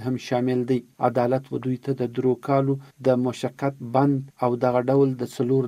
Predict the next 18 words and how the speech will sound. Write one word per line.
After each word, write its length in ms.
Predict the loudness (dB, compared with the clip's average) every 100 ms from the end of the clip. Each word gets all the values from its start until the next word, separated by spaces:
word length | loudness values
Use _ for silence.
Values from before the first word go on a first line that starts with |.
| -4
دېرش 160 | -6 -6
لک 140 | -8 -4 -6
روپۍ 260 | -2 -4
د 100 | -2 -2 -2
جرمانې 480 | 0 0 0 0 -2
سزا 260 | -4 0 2
واوروله. 600 | 4 2 2 4 6 6 4 _ _
په 80 | -2 0
دغه 160 | 0 -2 -4
قضیه 300 | -2 -2 -2
کې 160 | -4 -4
ټیکهدار 440 | -4 -4 -2 -2 -2
اختر 340 | -8 -12 -12 -6
حمید 280 | -2 -2 -2 -8 -20 _
و 20 | 0 2
عدالت 360 | 2 0 -2 -2
ته 60 | 0
حاضر 300 | 0 0